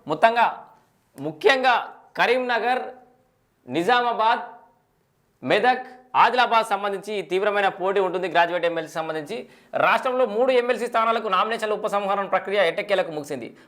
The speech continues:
మొత్తం మూడు స్థానాలకు తొంభై మంది అభ్యర్థులు పోటీలో నిలిచారు. సోమవారం నామినేషన్ల స్వీకరణ గడువు ముగియగా గురువారం విత్డ్రా గడువు పూర్తయింది. దీంతో కరీంనగర్, మెదక్, నిజామాబాద్,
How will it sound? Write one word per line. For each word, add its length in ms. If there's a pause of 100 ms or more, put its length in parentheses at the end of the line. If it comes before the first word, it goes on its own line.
మొత్తం 360
మూడు 140
స్థానాలకు 380
తొంభై 300
మంది 220
అభ్యర్థులు 340
పోటీలో 320
నిలిచారు. 480 (300)
సోమవారం 680
నామినేషన్ల 540
స్వీకరణ 520
గడువు 140
ముగియగా 640 (220)
గురువారం 420
విత్డ్రా 280 (120)
గడువు 140
పూర్తయింది. 420
దీంతో 500 (220)
కరీంనగర్, 520
మెదక్, 440
నిజామాబాద్, 640